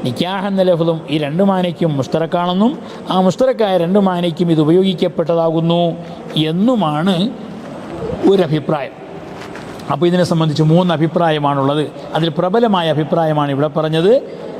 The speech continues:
അഖ്ദ് എന്ന മാനയ്ക്ക് ഹഖീഖത്തും വത്ത് എന്ന മാനയ്ക്ക് മജാസുമാകുന്നു എന്ന് പറഞ്ഞത്. അപ്പോൾ അക്-, സ-, നിക്കാഹ് എന്ന ലഫ്ളിൻ്റെ ലുഗവിയായ മാനയും അതിൻ്റെ ശറഈയായ മാനയുമാണ് ഇപ്പോൾ നമ്മൾ ഇത്രയും നേരം വിശദീകരിച്ചത്.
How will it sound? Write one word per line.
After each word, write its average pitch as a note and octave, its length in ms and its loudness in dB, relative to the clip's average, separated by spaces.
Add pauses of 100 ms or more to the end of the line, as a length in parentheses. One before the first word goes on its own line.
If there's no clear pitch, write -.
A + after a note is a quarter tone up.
(240)
അഖ്ദ് A3 360 0
എന്ന F3+ 240 2
മാനയ്ക്ക് C#3+ 500 0
ഹഖീഖത്തും D#3+ 540 0 (420)
വത്ത് E3 240 -2
എന്ന F#3 280 2
മാനയ്ക്ക് C#3+ 420 -2
മജാസുമാകുന്നു C#3 1000 2 (220)
എന്ന് B2 140 -2
പറഞ്ഞത്. - 360 -2 (840)
അപ്പോൾ D#3+ 240 2 (760)
അക്-, - 280 -8
സ-, F#3 100 0
നിക്കാഹ് F3+ 460 0
എന്ന F#3 160 2
ലഫ്ളിൻ്റെ D3+ 580 0 (600)
ലുഗവിയായ F#3 560 2
മാനയും D3 440 0 (180)
അതിൻ്റെ D3+ 220 2
ശറഈയായ E3+ 680 2
മാനയുമാണ് D3 840 2
ഇപ്പോൾ - 220 -4
നമ്മൾ D3 180 2
ഇത്രയും D#3 240 2
നേരം D3 220 2
വിശദീകരിച്ചത്. C3+ 680 2